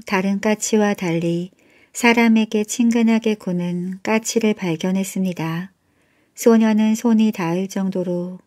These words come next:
가까이 다가갔지만 소금을 집은 손가락을 뻗자마자 까치는 가까운 나뭇가지로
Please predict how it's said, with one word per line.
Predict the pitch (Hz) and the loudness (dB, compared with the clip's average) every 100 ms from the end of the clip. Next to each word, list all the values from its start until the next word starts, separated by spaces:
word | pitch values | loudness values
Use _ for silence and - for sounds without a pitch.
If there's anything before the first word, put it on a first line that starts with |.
| - | -14
가까이 | - 175 - 190 185 | -6 -4 -2 0 -2
다가갔지만 | 185 170 185 190 180 - 156 170 214 220 _ _ _ _ _ _ | -4 -4 -4 -4 -6 -6 -4 -2 -2 -4 _ _ _ _ _ _
소금을 | - 254 233 240 226 233 226 | 0 4 4 4 2 2 0
집은 | 208 185 190 190 190 | -2 -2 -2 -4 -4
손가락을 | 233 220 226 220 208 208 | -2 -2 0 -2 -2 -2
뻗자마자 | 208 208 208 214 196 175 170 160 196 _ _ _ _ _ _ - | -2 -4 -4 -4 -4 -6 -6 -8 -8 _ _ _ _ _ _ -2
까치는 | 220 214 - 220 214 208 208 214 | 0 2 2 2 2 2 0 -2
가까운 | - 175 170 190 190 196 | -2 -4 -2 -2 0 0
나뭇가지로 | 185 165 185 202 202 196 180 175 170 170 | -2 -2 -2 -2 -2 -2 -2 -2 -2 -2